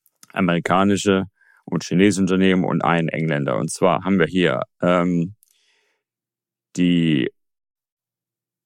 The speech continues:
A B InBev, ich weiß gar nicht, wie ich das ausspreche, also Budweiser mit anderen Worten, also dieses riesige, äh,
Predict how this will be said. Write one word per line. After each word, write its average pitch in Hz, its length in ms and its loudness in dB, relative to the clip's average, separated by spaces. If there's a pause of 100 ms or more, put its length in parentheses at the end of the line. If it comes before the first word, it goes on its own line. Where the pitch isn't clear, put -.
(200)
A 101 140 4
B 92 140 2
InBev, 113 400 2
ich - 200 -8
weiß 110 300 -2
gar 107 120 0
nicht, 95 100 -2
wie 104 80 0
ich - 80 -2
das 90 100 -2
ausspreche, 90 540 0
also 90 200 -2
Budweiser 90 600 -2
mit 82 180 -2
anderen 85 280 0
Worten, 82 280 0
also 82 160 2
dieses 82 380 -2
riesige, 85 480 2 (580)
äh, 73 260 2